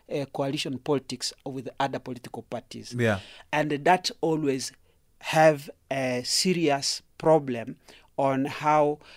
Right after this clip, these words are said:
Speaker 1: the national, uh, uh, the aspiration of the Kenyan people are, are met in terms of service delivery. You would, uh, hear
Speaker 2: Mm.
Speaker 1: that,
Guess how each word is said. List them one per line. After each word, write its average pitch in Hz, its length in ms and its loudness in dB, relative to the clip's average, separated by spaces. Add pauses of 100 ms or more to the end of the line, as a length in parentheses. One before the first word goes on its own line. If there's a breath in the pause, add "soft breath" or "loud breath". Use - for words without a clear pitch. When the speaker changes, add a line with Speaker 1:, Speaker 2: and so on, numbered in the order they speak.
(140)
Speaker 1:
the 131 440 -6 (160)
national, 151 720 0
uh, 139 240 -2
uh, 135 200 -8
the 139 140 -2
aspiration 147 720 0
of 120 120 -8
the 120 100 -8
Kenyan 143 460 -2
people 180 420 -4 (360 loud breath)
are, 123 500 -4
are 123 180 -4
met 131 500 0 (360 soft breath)
in 131 300 -2
terms 139 420 0
of 120 280 -6
service 143 360 0
delivery. 170 640 -2
You 143 220 -6
would, 123 240 -8 (140)
uh, 131 40 -8 (280)
hear 143 340 2
Speaker 2:
Mm. 139 120 0
Speaker 1:
that, 131 340 -6